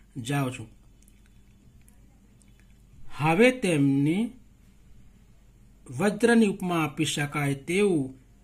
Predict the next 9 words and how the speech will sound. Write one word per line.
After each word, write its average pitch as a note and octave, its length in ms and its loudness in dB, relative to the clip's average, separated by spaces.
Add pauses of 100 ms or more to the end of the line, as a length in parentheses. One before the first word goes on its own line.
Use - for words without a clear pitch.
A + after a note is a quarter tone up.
(160)
વચન D3+ 540 2
સાંભળીને D3 1000 0 (720)
માછલાઓએ F#3 1080 0 (680)
એકબીજાને E3+ 680 0
કહ્યું, C3+ 720 -4 (580)
"માછીમારોનો D#3+ 1080 0
આ E3+ 340 -4
વાર્તાલાપ D3+ 640 -4
સાંભળ્યો, C#3 720 -2